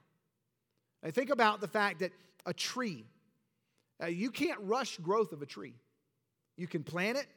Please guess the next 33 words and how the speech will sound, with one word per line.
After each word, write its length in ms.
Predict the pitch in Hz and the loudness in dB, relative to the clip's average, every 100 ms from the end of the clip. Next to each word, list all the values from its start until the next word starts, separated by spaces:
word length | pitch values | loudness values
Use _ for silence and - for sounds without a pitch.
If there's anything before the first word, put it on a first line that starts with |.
| _ _ _ _ _ _ - | _ _ _ _ _ _ -2
or 160 | 147 | 0
you 120 | 151 | 0
think 240 | 147 - 214 | 0 2 4
about 180 | 196 175 | 4 2
a 40 | |
seed. 520 | - - 262 208 151 | -2 -4 -4 -4 -4
You 120 | 135 | -8
plant 400 | 127 - 196 240 | -10 -6 -2 -2
it, 100 | 262 170 | -2 -6
you 140 | 156 | -6
water 360 | 151 185 233 240 | -2 2 4 2
it, 100 | 175 | -2
you 100 | 143 | -6
cultivate 640 | - 220 220 226 226 233 | -2 -2 -2 -2 0 0
it. 80 | 160 | -2
You 100 | 190 | -4
don't 180 | 220 | -4
come 180 | 185 220 | -6 -8
out 200 | 214 185 | -8 -8
tomorrow 320 | 185 190 190 | -8 -6 -4
expecting 420 | 139 - 170 147 151 | -4 -8 -10 -10 -12
to 40 | |
get 140 | 131 - | -12 -10
fruit 180 | 160 - | -12 -12
from 160 | 113 | -18
it. 80 | 113 _ _ _ _ _ _ _ _ _ _ | -20 _ _ _ _ _ _ _ _ _ _
It 80 | 127 | -10
takes 240 | 156 - | -6 -8
time. 380 | - 214 277 175 _ _ _ _ _ _ _ - | -10 -14 -16 -18 _ _ _ _ _ _ _ -4
You 160 | 185 | 4
have 220 | 190 233 | 6 6
to 100 | - | 2
be 160 | 214 175 | -2 -4